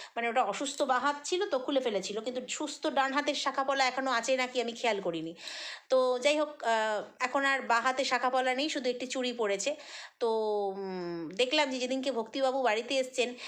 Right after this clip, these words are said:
আহ, ভক্তিবাবু কি ওই মিষ্টি ফিষ্টি নিয়ে এসছিল না? আর মিষ্টি, দই এনে টুকুস করে সিঁদুর পরিয়ে দিয়েছিল। মানে অনেক মাস তো আপনি সিঁদুর পরেন না, অনেক মাস। ঘুরতে গেছেন, ওই মানে বালুরঘাট এখানে ওখানে, সেখানেও সিঁদুর পরেননি, মানে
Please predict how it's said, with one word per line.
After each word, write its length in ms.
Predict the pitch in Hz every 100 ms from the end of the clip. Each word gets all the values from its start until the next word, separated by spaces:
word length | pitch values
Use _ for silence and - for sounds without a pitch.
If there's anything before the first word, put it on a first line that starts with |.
| - -
আহ, 140 | 220
ভক্তিবাবু 520 | 214 208 220 208 208
কি 140 | 240 269
ওই 60 |
মিষ্টি 320 | 233 214 - 240
ফিষ্টি 280 | 240 269
নিয়ে 180 | 233 240
এসছিল 220 | 254 349
না? 160 | 370 240
আর 80 | 202
মিষ্টি, 640 | 202 214 196 - 233 233
দই 540 | 190 202 214 226 208
এনে 140 | 208 220
টুকুস 340 | 294 269 311
করে 200 | - 294
সিঁদুর 280 | 285 277 294
পরিয়ে 260 | 294 294 277
দিয়েছিল। 340 | 294 277 247
মানে 140 | 254
অনেক 360 | 254 262 294 294
মাস 360 | 254 247 277 -
তো 80 | 302
আপনি 220 | 277 294
সিঁদুর 260 | 285 285 285
পরেন 300 | 294 330 403
না, 180 | 339 208
অনেক 420 | 254 302 285 214
মাস। 340 | 190 151 - - - - - 214
ঘুরতে 340 | 262 262 302
গেছেন, 480 | 285 277 294 285 277 - -
ওই 240 | 240 233 - -
মানে 280 | 220 247
বালুরঘাট 540 | 247 247 262 247 254 247
এখানে 360 | 247 247 254
ওখানে, 380 | 247 254 254 233 - - -
সেখানেও 480 | - 277 311 320
সিঁদুর 280 | 320 254 247
পরেননি, 340 | 226 202 202 208
মানে 180 | 254